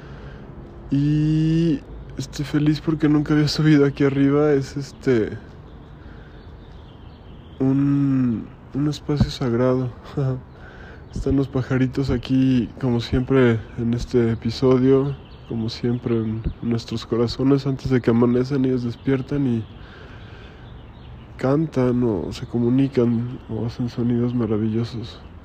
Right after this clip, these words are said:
Pues bueno, aquí este, con emociones muy encontradas, a flor de piel. Dormí muy poco por estar esperando la llamada del hospital para ver la salud de mi mamá, cómo seguía o no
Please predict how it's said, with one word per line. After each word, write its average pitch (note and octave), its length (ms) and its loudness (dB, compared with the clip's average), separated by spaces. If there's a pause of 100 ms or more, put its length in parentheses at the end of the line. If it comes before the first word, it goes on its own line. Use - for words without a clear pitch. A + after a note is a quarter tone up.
(1600)
Pues C#3 280 6
bueno, E3+ 380 8
aquí E3 320 2
este, D#3+ 760 4 (840)
con C3+ 160 4
emociones D3 540 2
muy C#3+ 360 4 (300)
encontradas, C3+ 720 2
a C3 60 -4
flor C3 220 0
de B2+ 100 4
piel. C#3+ 520 2 (200)
Dormí C3 340 2
muy C3 160 2
poco C3 420 -2
por G2+ 220 -6 (300)
estar B2+ 280 0
esperando B2 400 2
la A#2 100 4
llamada A#2+ 200 4
del A#2 120 4
hospital A#2 500 -4
para A2+ 200 -2
ver A2+ 360 0
la A2 160 -2
salud A#2 360 0
de A2+ 60 2
mi A2 100 2
mamá, A2+ 220 0
cómo G#2 240 -6
seguía C3+ 580 0
o A2 120 0
no B2+ 280 2